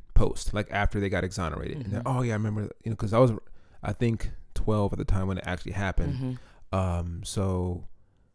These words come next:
Speaker 1: when they got exonerated, I was like, "Oh, wow, okay, you know, that's, that's cool. They got out. Uh, it was a tragedy." But now watching it and seeing all the details, um,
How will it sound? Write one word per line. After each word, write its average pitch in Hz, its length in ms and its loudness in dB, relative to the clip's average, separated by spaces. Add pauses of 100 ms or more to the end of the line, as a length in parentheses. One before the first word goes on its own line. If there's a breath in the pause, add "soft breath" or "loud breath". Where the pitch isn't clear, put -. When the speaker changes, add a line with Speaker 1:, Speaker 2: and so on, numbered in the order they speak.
(360)
Speaker 1:
when 110 100 0
they 110 80 0
got 98 100 0
exonerated, 95 640 2
I - 60 -6
was 92 100 -8
like, 98 100 -6
"Oh, 98 160 -2
wow, 90 420 -2
okay, 92 300 -8 (140)
you 92 60 -6
know, 87 60 -4
that's, - 180 -8
that's 90 180 -6
cool. 117 560 2
They - 80 -10
got 90 220 -6
out. 98 420 0 (500 soft breath)
Uh, 52 280 -4
it - 20 -8
was - 100 -8
a - 60 -8
tragedy." 95 480 0
But 95 160 -2
now 101 320 0 (320)
watching 110 580 -2
it 107 260 -4 (100)
and 95 200 -4
seeing 92 160 -4
all 85 140 -2
the 87 80 -2
details, 82 640 -6 (520 soft breath)
um, 85 540 0